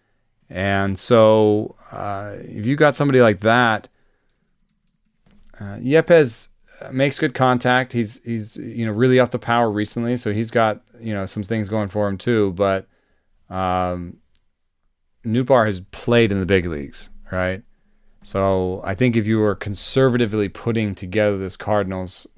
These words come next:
team next year, you wouldn't necessarily, uh,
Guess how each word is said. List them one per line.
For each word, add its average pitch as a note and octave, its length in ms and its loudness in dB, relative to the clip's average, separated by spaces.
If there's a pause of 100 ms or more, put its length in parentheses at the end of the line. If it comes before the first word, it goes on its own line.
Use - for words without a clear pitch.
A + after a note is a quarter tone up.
team G#2+ 300 -4
next F#2 320 -8
year, E2+ 220 -4
you E2+ 160 -8
wouldn't F#2+ 300 -8
necessarily, F#2 1000 -6 (540)
uh, E2 480 -4